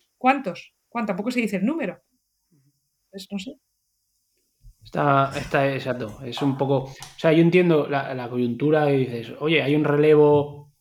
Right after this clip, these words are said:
Speaker 2: generacional, ¿no? de, de, de los baby boomers que entraron en su momento,
Speaker 1: Ujú.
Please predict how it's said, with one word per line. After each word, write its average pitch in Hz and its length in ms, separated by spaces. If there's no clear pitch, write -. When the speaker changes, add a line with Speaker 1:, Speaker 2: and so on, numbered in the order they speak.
Speaker 2:
generacional, 143 760
¿no? 151 200
de, 131 160
de, 127 260
de 131 140
los 123 460
baby 123 240
boomers 147 640
que 135 80
entraron 143 320
en 139 60
su 135 80
momento, 147 500
Speaker 1:
Ujú. 190 240